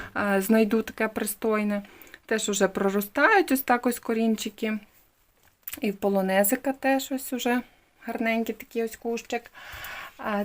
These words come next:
так, далі. Т А також,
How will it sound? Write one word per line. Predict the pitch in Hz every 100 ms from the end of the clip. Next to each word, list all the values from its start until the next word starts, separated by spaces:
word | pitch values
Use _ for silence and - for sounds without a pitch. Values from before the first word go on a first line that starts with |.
| 202
так, | 233 208 190 190
далі. | 220 214 190 185 185 180 - - - _ _ - - - - - _ _ _
Т | 240 240 -
А | 220 202 190
також, | 190 185 185 190 -